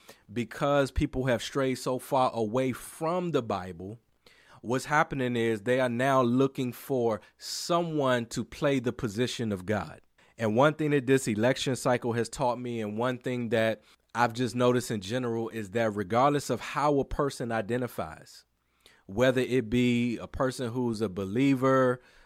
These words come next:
a person who's a Muslim, a person who's an atheist, a person who's agnostic, the fact of the matter is there's something within humanity that acknowledges the existence of good and evil.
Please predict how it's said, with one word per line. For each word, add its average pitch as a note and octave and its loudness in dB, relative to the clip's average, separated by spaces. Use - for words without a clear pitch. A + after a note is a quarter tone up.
a - -12
person B2+ -2
who's A#2 -2
a G2+ 0
Muslim, B2 2
a G2 -4
person B2+ -4
who's A#2 -2
an G#2 0
atheist, B2+ 2
a G2 -4
person B2 -4
who's A#2+ -4
agnostic, A2 -2
the G#2 -6
fact C3+ -2
of C3 0
the A#2+ 0
matter B2+ 2
is A2 -2
there's A#2 0
something D#3 0
within C3 -2
humanity A#2 -2
that A#2+ 4
acknowledges A#2+ 0
the A#2 0
existence A2+ -2
of G2+ 0
good B2+ 4
and G#2+ -8
evil. A2+ -4